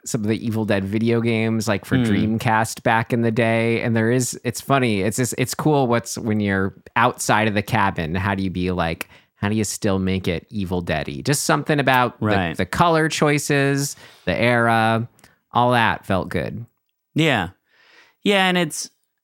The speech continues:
Speaker 2: I don't know. I like that it's in L A just because we're here.
Speaker 1: Yeah.
Speaker 2: You know, like, I don't, I don't know that that necessarily adds anything for anybody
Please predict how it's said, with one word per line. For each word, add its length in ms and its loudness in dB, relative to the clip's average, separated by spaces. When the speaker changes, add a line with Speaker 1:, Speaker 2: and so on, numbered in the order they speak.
Speaker 2:
I 140 0
don't 120 4
know. 140 4
I 80 4
like 400 2
that 140 0
it's 160 -4
in 160 2
L 220 2
A 160 2
just 300 -4
because 360 -2
we're 140 -2
here. 520 -2
Speaker 1:
Yeah. 300 -2
Speaker 2:
You 120 2
know, 260 2
like, 220 0
I 120 2
don't, 240 0
I 100 2
don't 220 0
know 320 2
that 220 -2
that 360 0
necessarily 680 0
adds 320 2
anything 400 0
for 160 -4
anybody 520 0